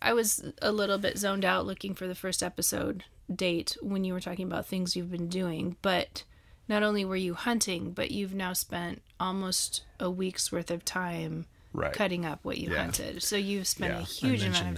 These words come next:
Speaker 2: that.
Speaker 1: time. Okay.
Speaker 2: Yeah, and we spent a huge amount of
Speaker 1: Pretty
Speaker 2: time
Speaker 1: big.
Speaker 2: up there. Yeah, that's a lot of, it takes, we figured it takes for a full-size cow elk,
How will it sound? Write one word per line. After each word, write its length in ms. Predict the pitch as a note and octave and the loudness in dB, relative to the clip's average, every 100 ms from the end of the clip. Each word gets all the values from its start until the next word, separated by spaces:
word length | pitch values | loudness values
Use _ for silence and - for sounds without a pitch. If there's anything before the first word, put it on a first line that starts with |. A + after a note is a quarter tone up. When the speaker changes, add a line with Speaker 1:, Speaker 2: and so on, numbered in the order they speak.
| F#3+ | 0
Speaker 2:
that. 0 | |
Speaker 1:
time. 340 | E3 D#3+ F3 - | -2 -2 -8 -10
Okay. 300 | F3+ - - F#3+ - | -10 -8 -8 -10 -6
Speaker 2:
Yeah, 240 | - F#2+ F2 | -4 -2 0
and 140 | F2+ | -2
we 80 | G2 | -2
spent 200 | - G#2 | -2 0
a 40 | |
huge 180 | F#2+ G2+ | 0 0
amount 200 | F#2 F2+ | 0 0
of 40 | G3+ | 0
Speaker 1:
Pretty 160 | F2+ | 2
Speaker 2:
time 80 | F#2 F2+ | 2 0
Speaker 1:
big. 80 | |
Speaker 2:
up 40 | F3+ | 0
there. 340 | F2+ E2 F2 - | 0 0 -2 -4
Yeah, 140 | F#2+ | -2
that's 160 | A#2+ G3+ | 2 4
a 40 | |
lot 280 | E3 A2 G#2+ | 4 4 2
of, 160 | G2 | 0
it 100 | D3+ | 0
takes, 240 | - F#3+ - | 4 4 4
we 220 | D#3+ F3+ | 4 4
figured 260 | - G3 F3+ | 4 4 6
it 140 | C#3 | 6
takes 320 | C#3 C#3 - | 4 6 4
for 180 | - B2+ | 2 0
a 40 | |
full-size 600 | A2 - C3+ C3+ C#3+ B2+ | 0 0 2 4 4 2
cow 280 | - A#2 A2+ | 2 0 2
elk, 300 | G#2 A2 - | 0 -2 -4